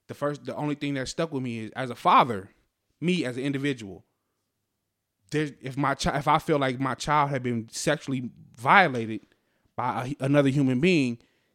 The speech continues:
there's no amount of money that you can give me that's gonna override me wanting to see justice served. So it just,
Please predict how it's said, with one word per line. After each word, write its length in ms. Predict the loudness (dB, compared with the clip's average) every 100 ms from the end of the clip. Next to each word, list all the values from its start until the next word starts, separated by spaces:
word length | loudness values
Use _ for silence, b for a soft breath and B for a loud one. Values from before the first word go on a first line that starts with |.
| _
there's 360 | -8 -2 -2 2
no 140 | 2
amount 260 | 2 0 0
of 40 |
money 220 | 0 0
that 180 | 0 -4
you 80 | -8
can 140 | -10
give 260 | -4 -4 -2
me 300 | -6 -10 -14 _ _ _ _ _ _ _ _ _ _ _ _
that's 160 | -10
gonna 220 | -6 -6 -2
override 440 | -2 0 -2 -2
me 120 | -4
wanting 220 | -6 -6
to 40 | -8
see 120 | -10
justice 360 | -10 -10 -12 -16
served. 400 | -18 -18 _ _ _ _ _ _ _ _ _ _ _ _ _ _ _ _ _
So 180 | -12
it 120 | -10 -10
just, 260 | -10 -14